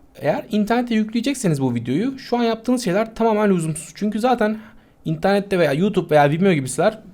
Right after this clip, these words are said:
videoları çok fazla sıkıştıracak. Ve bu kalite farkını zaten göremeyecekler internetten izleyenler. Ama eğer bu, biz bu videoyu şu anda halletmek ve daha sonra kullanmak istiyorsak ve olabildiğince yüksek kalitede bunun çıktısını almak istiyorsak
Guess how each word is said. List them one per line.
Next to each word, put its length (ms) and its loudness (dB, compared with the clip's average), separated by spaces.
videoları 300 4
çok 200 -6
fazla 180 0
sıkıştıracak. 640 -4
Ve 160 0
bu 120 -4
kalite 300 6
farkını 360 0
zaten 300 4
göremeyecekler 460 0
internetten 480 -4
izleyenler. 560 -4
Ama 200 -2
eğer 280 2
bu, 200 -4
biz 200 0
bu 120 -2
videoyu 300 0
şu 280 -4
anda 320 2
halletmek 540 0
ve 120 -4
daha 160 0
sonra 260 0
kullanmak 400 0
istiyorsak 480 -4
ve 120 -4
olabildiğince 540 0
yüksek 320 -4
kalitede 320 0
bunun 140 -2
çıktısını 420 -4
almak 260 -2
istiyorsak 500 -4